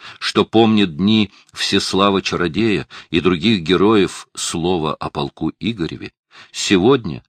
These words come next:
старательно реставрированная, всматривается в курган бессмертия, насыпанный на другом берегу Двины. Чувствуешь их исторические дали родной земли.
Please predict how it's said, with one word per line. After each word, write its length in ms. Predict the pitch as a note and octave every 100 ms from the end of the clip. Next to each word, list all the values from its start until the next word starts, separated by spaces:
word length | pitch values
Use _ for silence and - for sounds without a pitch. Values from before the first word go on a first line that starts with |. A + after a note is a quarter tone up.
| _ -
старательно 880 | - - D2 F#2+ F#2 D#2 D2+ C#2 -
реставрированная, 1200 | D2+ - - C2 B1+ A#2 A2+ D#2 B1 A#1+ A#1+ A1+ _ _ -
всматривается 920 | - E2+ G#2 A#2+ F#2+ G2 F#2+ - -
в 100 | -
курган 460 | D2+ C2+ E2+ E2+
бессмертия, 800 | C#2 C#2 - D2 F#2+ G2 - F2+ - - -
насыпанный 720 | F2 G2+ - A#2+ - G#2+ G#2+ G#2
на 140 | G#2
другом 420 | G2 G2 G2+ G2
берегу 320 | E2+ E2 D#2+
Двины. 480 | E2 C#2+ D2 D#2+ F2 _ _ _ _ _ _ _ _ _
Чувствуешь 760 | - B2 B2 - E2 E2+ - -
их 340 | F#2 - - _ _ _
исторические 800 | - - - E2+ - - - D2+
дали 320 | A#1 D#2 F2+ F2
родной 400 | D2+ A#1+ C#2 C2
земли. 420 | B1+ B1+ B1+